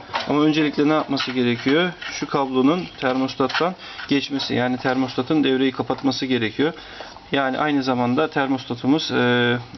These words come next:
on off, yani açma kapama düğmesi görevini de ne yapıyor arkadaşlar?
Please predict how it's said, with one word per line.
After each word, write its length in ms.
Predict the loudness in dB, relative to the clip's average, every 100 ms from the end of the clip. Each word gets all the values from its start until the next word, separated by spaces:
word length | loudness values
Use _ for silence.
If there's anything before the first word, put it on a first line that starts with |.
| -2
on 160 | 2
off, 140 | 2 0 -12 -14 -8
yani 200 | -6 -4
açma 280 | -4 -4 -4
kapama 380 | -2 0 0 -2 -8 -18 -16 2
düğmesi 360 | 4 4 2
görevini 420 | 2 2 2 0 2
de 120 | 2
ne 40 |
yapıyor 360 | 2 0 -2 -2
arkadaşlar? 560 | 0 -4 -6 -2 -2